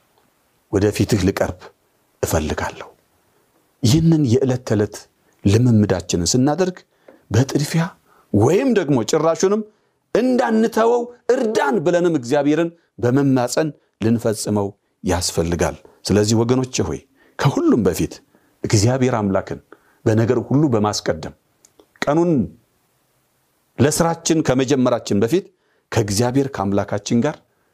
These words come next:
ቅድሚያ ጊዜ ልንወስድ ያስፈልጋል። ያ በሚሆንበት ጊዜ ነገራችን የተዋበ ይሆናል ወገኖቼ።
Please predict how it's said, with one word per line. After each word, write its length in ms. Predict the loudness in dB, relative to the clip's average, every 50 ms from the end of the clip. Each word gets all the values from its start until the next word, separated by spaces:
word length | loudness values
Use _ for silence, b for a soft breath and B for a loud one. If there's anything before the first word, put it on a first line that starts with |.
| _ _ _ -10
ቅድሚያ 380 | -4 -2 0 2 2 2 2 0 -4 -6 -10 -12 _ -10 -8
ጊዜ 260 | -2 0 0 2 2 2 2
ልንወስድ 480 | 2 0 0 0 -2 -4 -6 -8 -10 -18 -18 B B B B B B -6
ያስፈልጋል። 720 | -4 -4 -4 -4 -6 -6 -6 -8 -8 -8 -10 -10 -12 -12 -14 -18 B B B B B -2
ያ 100 | 0 0 0
በሚሆንበት 680 | 0 2 2 2 2 0 0 -2 -4 -2 -4 -4 -4 -2
ጊዜ 200 | -2 0 0 0 0 -4 B B B B B B B B -4
ነገራችን 560 | -4 -2 -2 -2 -4 -4 -6 -6 -4 -2 -2
የተዋበ 400 | -2 -2 -2 -4 -4 -4 -2 -2 -2
ይሆናል 340 | -2 -2 -2 -4 -4 -2 -2
ወገኖቼ። 380 | 0 0 0 0 0 -2 -2